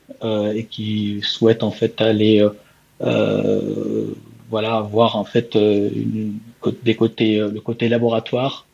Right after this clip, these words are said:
de, des choses, comment ça se passe. Donc, euh, euh, nous sommes ouverts aussi à toute candidature de ce type-là.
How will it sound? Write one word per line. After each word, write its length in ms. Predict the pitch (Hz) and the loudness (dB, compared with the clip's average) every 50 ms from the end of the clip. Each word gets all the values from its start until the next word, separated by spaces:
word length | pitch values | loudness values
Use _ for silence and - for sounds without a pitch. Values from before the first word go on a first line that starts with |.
| _ 117 | _ -16
de, 180 | 107 107 104 | -12 -12 -12
des 140 | 107 107 113 | -8 -6 -6
choses, 420 | - - - 123 135 139 - - | -4 -2 0 0 0 0 -2 -6
comment 260 | - 113 117 113 110 110 | -6 -4 -4 -2 -2 -2
ça 120 | - 113 | -4 -6
se 80 | - - | -6 0
passe. 360 | - 120 131 - - - - | 2 2 2 2 -2 -6 -10
Donc, 120 | 92 104 - _ - | -10 -10 -10 _ -6
euh, 100 | 98 98 - - _ _ _ _ _ _ _ _ _ _ _ _ - | -6 -6 -6 -14 _ _ _ _ _ _ _ _ _ _ _ _ 2
euh, 520 | 117 110 107 104 101 98 98 95 98 95 92 92 95 - - - _ | 4 4 6 4 2 2 0 0 -2 -4 -4 -6 -8 -12 -16 -16 _
nous 160 | 120 123 117 113 | -4 -2 -2 -2
sommes 240 | - - 110 107 | 0 0 0 0
ouverts 280 | 104 107 110 113 113 104 | 0 2 2 2 2 2
aussi 300 | 98 107 - - - 107 | 0 -2 -2 -4 -2 -4
à 80 | 101 101 | -6 -8
toute 240 | - - - - | -10 -18 -20 -18
candidature 640 | - - 113 107 104 110 104 - - - 123 120 104 | -10 -6 -6 -4 -2 -2 -2 -2 -2 -2 0 0 -2
de 60 | 95 | -2
ce 140 | - - - | -4 -8 -8
type-là. 340 | - - - - 107 - | -8 -10 -6 -6 -6 -8